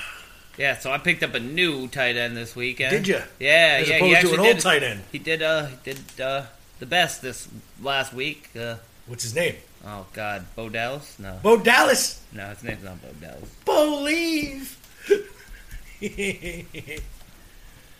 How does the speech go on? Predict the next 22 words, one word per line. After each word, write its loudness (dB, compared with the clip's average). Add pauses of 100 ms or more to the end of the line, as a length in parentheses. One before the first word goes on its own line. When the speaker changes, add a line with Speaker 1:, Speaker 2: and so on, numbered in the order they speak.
(240)
Speaker 1:
Oh. -4 (320)
Speaker 2:
Dallas -4 (320)
Gobbert? -4 (200)
Speaker 1:
Dallas -2
Speaker 2:
I -10
Speaker 1:
Gobbert. 0
Speaker 2:
think -8
that's -10
his -12
name. -6 (180)
Speaker 1:
Dallas -6
Gobbert. -8 (260)
Speaker 2:
Yeah. -10 (1080)
Speaker 1:
Okay. -8 (960)
Speaker 2:
Close, -18 (240)
close. -20 (140)
Oh, -8
I -8
don't -6
Speaker 1:
Uh, -8
Speaker 2:
wanna, -8 (100)
no, -14